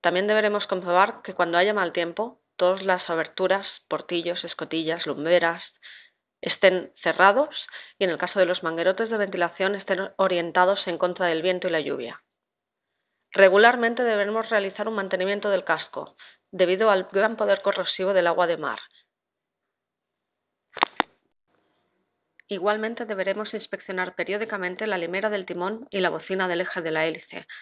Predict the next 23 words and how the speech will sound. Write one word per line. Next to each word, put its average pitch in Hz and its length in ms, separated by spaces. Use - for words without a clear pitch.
dos 190 240
de 214 60
los 202 160
principales 190 500
orificios 196 480
de 175 100
gran 180 200
entrada 170 380
de 160 100
agua 160 220
de 151 80
mar, 156 240
y 185 120
por 170 180
los 156 160
cuales 185 300
se 180 100
puede 175 240
llegar 160 260
a 156 320
hundir 170 360
una 170 140
embarcación. - 640